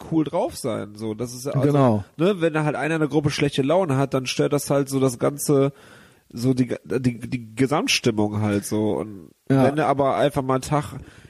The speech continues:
Speaker 1: irgendwie Bock hast, vielleicht nur zu Hause zu bleiben und es halt aber nicht sagst, sondern einfach halt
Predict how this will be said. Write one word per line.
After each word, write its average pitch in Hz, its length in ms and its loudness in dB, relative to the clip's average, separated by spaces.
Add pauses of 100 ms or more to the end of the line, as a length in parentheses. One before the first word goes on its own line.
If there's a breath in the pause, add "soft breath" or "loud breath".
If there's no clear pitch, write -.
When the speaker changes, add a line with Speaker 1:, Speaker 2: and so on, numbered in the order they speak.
Speaker 1:
irgendwie 127 180 0
Bock 139 300 0
hast, 151 120 0
vielleicht 135 240 0
nur 131 120 0
zu 131 180 -2
Hause 123 300 2
zu 120 140 -8
bleiben 151 440 2
und 127 160 -4
es 120 140 -4
halt 120 120 0
aber 110 140 -2
nicht 107 160 -6
sagst, 131 500 -2
sondern 113 180 -4
einfach 117 220 -2
halt 113 160 -2